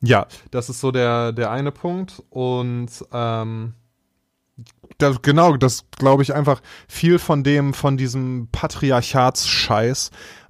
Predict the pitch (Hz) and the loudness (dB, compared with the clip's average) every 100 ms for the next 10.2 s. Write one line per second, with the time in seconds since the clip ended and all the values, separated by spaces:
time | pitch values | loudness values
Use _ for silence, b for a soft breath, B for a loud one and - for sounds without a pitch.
0 | - 120 113 113 117 123 120 110 117 110 | 0 4 6 4 4 4 4 4 2 4
1 | 113 110 113 113 - 117 - 131 123 117 | 2 2 0 0 -2 -4 0 2 2 0
2 | 113 117 117 120 117 - 117 110 110 110 | 0 2 2 2 0 -2 -2 0 0 0
3 | 107 117 - 113 - - 120 123 - - | 0 -4 -2 -2 -2 -2 0 2 0 -2
4 | 120 120 117 120 120 - 123 117 117 110 | 0 2 4 4 2 -2 -2 0 -2 -2
5 | - 117 113 110 104 110 104 110 107 - | -2 -2 0 -2 -2 -4 -2 -2 -2 -2
6 | 120 120 110 110 107 - 117 110 104 101 | -4 0 0 0 -2 -4 -2 0 0 -2
7 | 101 98 110 123 123 113 110 - 104 104 | -2 -2 -2 -2 -2 -4 -4 -2 -2 0
8 | 120 B B B B 123 107 110 120 117 | -2 B B B B -2 -2 2 2 4
9 | 123 120 113 - _ 127 123 117 123 123 | 4 2 0 -14 _ 2 2 2 0 0
10 | - | -2